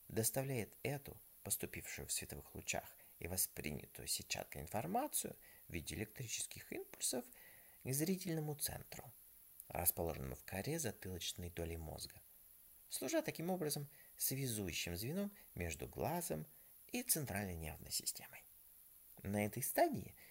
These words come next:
свойства изображения анализируются многочисленными специализированными зонами. Какие цвета, какие формы, движущиеся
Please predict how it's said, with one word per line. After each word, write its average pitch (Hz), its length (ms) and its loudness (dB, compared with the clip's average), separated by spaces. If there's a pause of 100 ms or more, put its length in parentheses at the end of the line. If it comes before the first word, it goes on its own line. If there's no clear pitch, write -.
(220)
свойства - 540 2
изображения 156 760 0 (200)
анализируются 156 800 2
многочисленными 165 1000 0 (260)
специализированными 107 1040 2
зонами. - 460 -4 (800)
Какие 120 300 -2
цвета, 104 720 0 (360)
какие - 380 0 (200)
формы, 87 540 0 (400)
движущиеся 110 1120 0